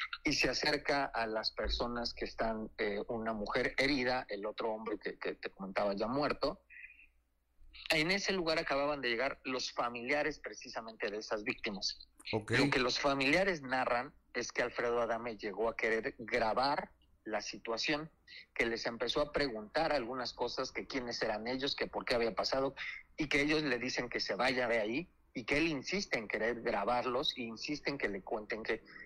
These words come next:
Speaker 1: y dice de manera textual en las entrevistas ellos que Alfredo Adame insistió en grabar, insistió en preguntarles,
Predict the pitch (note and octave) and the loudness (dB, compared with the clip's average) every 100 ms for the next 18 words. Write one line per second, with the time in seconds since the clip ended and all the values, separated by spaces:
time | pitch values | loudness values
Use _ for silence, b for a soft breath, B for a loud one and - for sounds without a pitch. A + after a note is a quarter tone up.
0 | B - C#3 C3 D3 - C#3+ C3+ - C3 | B -2 2 4 4 6 6 4 -4 0
1 | A#2 A2+ A#2 C3 B2 G#2 - - A#2+ A#2+ | 2 2 4 4 4 0 0 4 6 6
2 | A#2+ F#2+ - G#2 F#2+ G2 A2 A2+ G#2 G#2 | 2 0 -2 -4 -2 0 2 2 4 4
3 | A2 - - A2 F#2+ A#2 A2+ A2+ A2+ A#2+ | 4 2 4 2 6 6 6 6 6 2
4 | B2+ C#3 B2 A#2 G#2+ - C3+ C3+ C#3 C3 | 2 2 2 2 0 0 4 6 6 4
5 | A2+ G#2 A#2+ A#2 G#2+ - - - C3 C3+ | 4 6 4 4 0 -2 -2 2 4 4
6 | B2+ A2 G3+ A#2+ A#2+ D#3 | 4 2 2 2 2 2